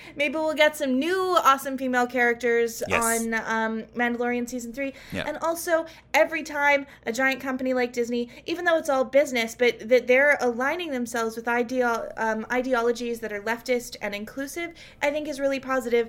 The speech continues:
Speaker 1: for the world after we're gone.
Speaker 2: Mm-hmm. And is
Speaker 1: Like
Speaker 2: ultimately just the, the majority.
Speaker 1: Yeah.
Speaker 2: Really, 'cause, like, if, if, I mean, like, if history has shown us anything, it's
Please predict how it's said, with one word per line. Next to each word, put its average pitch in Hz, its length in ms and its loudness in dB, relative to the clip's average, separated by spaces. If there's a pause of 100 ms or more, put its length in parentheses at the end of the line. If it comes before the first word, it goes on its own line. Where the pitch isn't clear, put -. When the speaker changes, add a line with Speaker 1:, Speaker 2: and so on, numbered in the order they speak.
(200)
Speaker 1:
for - 120 -18
the 285 100 -4
world 311 280 0
after 302 280 -4
we're 302 120 -8
gone. 285 480 -6 (500)
Speaker 2:
Mm-hmm. 139 380 2 (220)
And 143 140 6
is 139 80 6
Speaker 1:
Like 151 60 10
Speaker 2:
ultimately 139 480 4
just 101 320 -4
the, 92 240 -2 (540)
the 101 200 -4
majority. 92 880 0 (880)
Speaker 1:
Yeah. 359 360 -2
Speaker 2:
Really, 95 400 0
'cause, 92 240 -6
like, 92 240 0
if, 101 220 0
if, - 460 -6
I 85 60 -8
mean, 104 100 -4
like, 98 140 -4
if 92 80 -8
history 110 320 -2
has 87 180 -2
shown 95 220 -4
us 90 140 -6
anything, 90 340 -8
it's - 240 -6